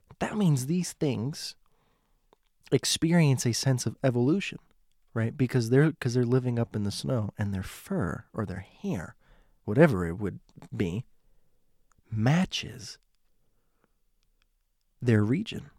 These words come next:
It matches it well.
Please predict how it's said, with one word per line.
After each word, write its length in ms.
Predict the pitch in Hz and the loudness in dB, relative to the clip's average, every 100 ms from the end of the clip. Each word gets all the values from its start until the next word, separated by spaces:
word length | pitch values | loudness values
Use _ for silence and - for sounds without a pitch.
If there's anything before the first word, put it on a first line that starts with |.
| - _ - - _ _ _ _ _ _ _ _ _ - | -20 _ -20 -20 _ _ _ _ _ _ _ _ _ 0
It 100 | 107 | 2
matches 540 | 117 170 240 - - | 4 4 2 -2 -4
it 140 | - - | -8 -8
well. 520 | 101 127 196 104 - | 2 2 2 -2 -6